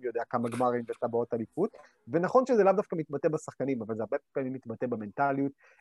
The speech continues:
אה, מיאמי הייתה הקבוצה הכי טובה של המזרח, לפלייאוף במזרח היה להציע. ונכון שאתה, אה, לוקח בתוך, אה, את החשבון שכאילו הקליפרס ומילווקי לא רצו להיות בבועה. רבאק, חברים, כאילו, זה, זה לא שהחוזים שלכם יהיו שווים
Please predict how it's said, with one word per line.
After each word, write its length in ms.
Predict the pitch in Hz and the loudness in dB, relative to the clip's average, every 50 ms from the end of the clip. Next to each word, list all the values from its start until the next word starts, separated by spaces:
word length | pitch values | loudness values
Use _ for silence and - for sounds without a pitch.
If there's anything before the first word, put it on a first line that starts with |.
| - - | -6 -2
אה, 280 | 123 120 123 123 120 117 117 120 127 | 0 0 0 0 0 -2 -4 -6 -6
מיאמי 340 | 127 131 139 165 170 170 165 | 0 4 6 8 8 8 6
הייתה 220 | 147 139 - 151 | 2 2 4 2
הקבוצה 320 | 151 - - 123 - 160 147 | 2 0 -2 -2 0 2 2
הכי 180 | - - 175 | 2 0 -2
טובה 200 | - 160 135 135 | 0 0 0 0
של 160 | - - 139 120 | 0 -2 -2 -2
המזרח, 500 | 117 120 117 123 131 139 131 - - - _ _ - | -2 -2 0 2 2 2 2 0 -4 -12 _ _ 0
לפלייאוף 420 | 139 135 - 180 196 208 202 - | 0 0 4 6 8 8 8 8
במזרח 420 | 147 131 131 127 101 123 107 - 117 | 6 4 2 2 0 0 0 0 0
היה 120 | 110 107 | 0 0
להציע. 340 | 107 104 - - - 107 - _ _ _ _ - | 0 -2 -2 -4 -6 -8 -8 _ _ _ _ 2
ונכון 420 | 139 196 202 220 - - 226 226 208 | 6 6 8 8 6 6 4 4 4
שאתה, 420 | - 214 180 - 180 175 170 170 - - | 2 0 0 4 6 6 8 8 6 6
אה, 120 | 160 165 160 | 4 2 2
לוקח 280 | 160 - - 175 160 - | 0 0 0 0 0 0
בתוך, 300 | 156 151 - 175 151 - | -4 -2 0 0 0 2
אה, 140 | 156 156 156 143 | 2 2 2 2
את 120 | - - | 0 -2
החשבון 400 | 139 - 139 - - 151 160 160 | -4 -4 -6 -4 -2 -2 -2 0
שכאילו 760 | - 156 139 123 - _ _ _ _ - 151 151 175 190 185 156 | 0 -2 -2 -2 -4 _ _ _ _ 0 2 4 6 6 6 6
הקליפרס 380 | - - 175 - - 175 151 | 4 2 0 2 2 2 2
ומילווקי 500 | 143 147 143 139 139 156 156 - - 143 | 2 2 2 6 6 6 6 6 6 4
לא 160 | 139 147 139 | 4 4 4
רצו 200 | 143 - - 147 | 4 2 0 0
להיות 220 | 139 139 143 135 131 | 2 2 2 2 4
בבועה. 340 | 139 135 131 131 127 117 - - _ _ _ _ _ _ _ _ - | 4 4 6 6 6 4 4 0 _ _ _ _ _ _ _ _ 2
רבאק, 400 | 143 175 226 226 185 165 - - | 6 8 8 8 8 6 4 4
חברים, 380 | - 160 170 190 214 214 185 156 - - | 4 4 8 10 10 10 10 8 4 4
כאילו, 340 | - 180 170 170 170 170 - - | 6 8 8 8 8 6 4 2
זה, 140 | 147 151 175 - | 2 2 2 4
זה 160 | 156 160 175 | 6 6 6
לא 160 | 185 220 233 | 8 6 6
שהחוזים 640 | - - 262 226 196 175 165 - - 160 147 185 180 | 6 6 4 6 6 6 4 4 2 2 2 2 2
שלכם 400 | - - 175 170 - - 165 160 | 2 4 4 4 6 6 4 4
יהיו 140 | 160 160 156 | 2 -2 -4
שווים 260 | - 156 139 139 143 | -2 -2 0 0 0